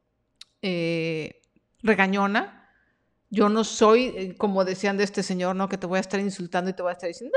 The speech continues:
"Es que eres un idiota, ¿cómo no sabes que esto y esto y esto?".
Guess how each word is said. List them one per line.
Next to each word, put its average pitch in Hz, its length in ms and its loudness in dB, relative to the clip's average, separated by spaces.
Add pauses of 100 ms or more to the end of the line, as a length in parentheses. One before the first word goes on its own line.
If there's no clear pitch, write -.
"Es - 80 -4
que 247 120 2
eres 196 140 -2
un 196 120 -2
idiota, 175 300 -2
¿cómo 392 180 0
no 185 100 0
sabes 180 380 4
que 175 100 -8
esto 156 180 -10
y 156 80 -6
esto - 160 -12
y 151 40 -12
esto?". 135 200 -18